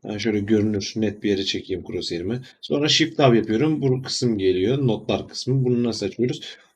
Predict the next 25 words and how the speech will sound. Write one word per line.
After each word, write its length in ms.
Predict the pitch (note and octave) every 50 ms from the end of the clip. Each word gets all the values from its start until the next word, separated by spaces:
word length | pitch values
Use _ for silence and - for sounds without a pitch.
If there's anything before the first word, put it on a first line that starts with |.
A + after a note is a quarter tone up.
| _ _ _ -
Altta 380 | - C3+ B2 G#2+ - - D3 C#3+
notlar 360 | B2+ A#2 - - B2 A#2 G2+
var. 240 | F#2 D2+ C2+ - - _ _ _ _ _ _ _ _ _ _ _ _ _ _ _ _ _ - _ _ _ -
E, 180 | A2 G#2+ G#2
şurayı 300 | G2 - C3 C3+ C3 B2+
kapatıyorum. 640 | C3+ C#3 C3+ C#3 B2+ C3 G#2+ G2+ A#2 B2+ C3 C3+ - _ _ _ _ _ _ _ _ _ _ _
Sizde 480 | - - - A2+ A2 B2 C3+ C3+ C3 C3+
nasıl 220 | B2+ A#2+ A2 A#2
diyeyim? 180 | A#2 G#2 G2 G2
Daha 240 | A#2+ A#2 A#2 A2+ A#2
büyük 200 | A#2 A#2 A#2 -
bir 60 | -
şekilde 380 | - B2 A2 A#2+ A2+ A2+ A2+ G#2
gelecek. 360 | G#2 F#2+ F#2 F2+ F#2 F#2 - -
Şu 320 | - - - - - - -
şekilde. 580 | - G#2 - - F2 E2+ E2+ G#2 A2 B2+ C3 C3+ - _ _ _ _ _ _ _ _ _ _ _ _ _ _ _ _
Hatta 280 | - B2 - - A2+ A2
şu 180 | - - -
kenarda 340 | B2 A2+ A#2 A2+ G#2+ G#2 G#2
açık 200 | F#2+ F#2+ - -
olabilir. 340 | G2 F#2+ G2+ A#2+ C#3 D3 C#3+
Ben 160 | D3 C#3+ C#3
buraya 160 | C3+ C#3 C3+
bir 40 | B2+
tane 320 | C3 B2+ B2 C3+ D#3+ E3